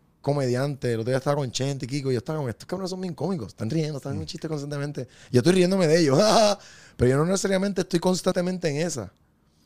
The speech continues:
Speaker 1: Yo pienso que yo soy más como que alguien que brega con el humor, un humorista, como que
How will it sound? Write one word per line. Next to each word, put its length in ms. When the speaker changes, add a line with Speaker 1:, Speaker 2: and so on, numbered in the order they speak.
Speaker 1:
Yo 80
pienso 140
que 60
yo 60
soy 120
más 160
como 260
que 140
alguien 340
que 100
brega 180
con 160
el 80
humor, 460
un 100
humorista, 520
como 180
que 160